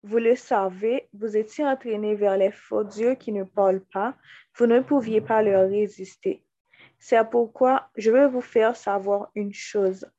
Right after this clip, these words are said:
Si quelqu'un parle avec l'aide de l'Esprit Saint, il ne peut pas dire que Jésus soit maudit, et sans l'aide de l'Esprit Saint, personne ne peut dire, « Jésus est Seigneur. » Oui, il y a des dons différents,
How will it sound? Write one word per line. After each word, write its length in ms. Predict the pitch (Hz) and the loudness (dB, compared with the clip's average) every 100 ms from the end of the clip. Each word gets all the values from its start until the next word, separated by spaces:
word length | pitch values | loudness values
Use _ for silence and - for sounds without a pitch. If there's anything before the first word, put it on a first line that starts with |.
| _ - _ | _ -20 _
Si 220 | - - 330 | -8 -4 2
quelqu'un 380 | 320 302 240 | 2 2 -4
parle 460 | 214 - 220 226 220 | -4 0 2 2 0
avec 380 | 226 190 196 - | -2 -2 -4 -6
l'aide 360 | 202 196 196 190 | -6 -4 -4 -2
de 80 | 196 | -2
l'Esprit 480 | 190 196 _ 208 | -2 -6 _ -16
Saint, 360 | - - 233 349 - _ - _ 269 | -16 -8 -4 -4 -6 _ -20 _ 2
il 120 | 262 | 4
ne 120 | 277 | 4
peut 200 | 277 277 | 4 0
pas 220 | 233 190 | 2 0
dire 580 | 185 180 233 233 190 190 - | 0 -6 -4 -2 -2 -4 -2
que 160 | 214 | -2
Jésus 400 | 190 202 190 196 | 0 -2 -4 -8
soit 320 | - 214 180 | -6 -2 -2
maudit, 720 | 185 180 175 180 - 349 311 - _ - _ - | -2 -2 -2 -4 2 4 4 -2 _ -20 _ -2
et 60 | 226 | -2
sans 240 | - 311 | 0 0
l'aide 200 | 302 220 | 2 2
de 100 | 196 | 2
l'Esprit 420 | 190 202 - 208 | 2 0 -6 -12
Saint, 300 | 202 - 269 - _ | -10 -2 -2 -2 _
personne 440 | 302 285 - 226 202 | 2 2 2 -2 -4
ne 120 | 190 | -4
peut 240 | 202 185 | 0 0
dire, « 400 | 185 202 254 - - | -2 -2 -2 -2 -6
Jésus 560 | 208 - 196 190 208 208 | -12 0 2 2 -4 -2
est 140 | 196 | -2
Seigneur. » 800 | 190 - 185 180 190 214 190 190 _ _ _ _ _ _ | -2 -6 -6 -6 -4 -4 -4 -6 _ _ _ _ _ _
Oui, 420 | 214 254 226 202 - | -2 0 0 -4 -8
il 180 | 220 | -6
y 80 | 240 | 0
a 120 | 294 269 | 0 2
des 180 | 214 | 0
dons 200 | 208 220 | 2 -2
différents, 760 | 214 208 - - 190 196 269 | -2 -6 -8 -2 -2 2 0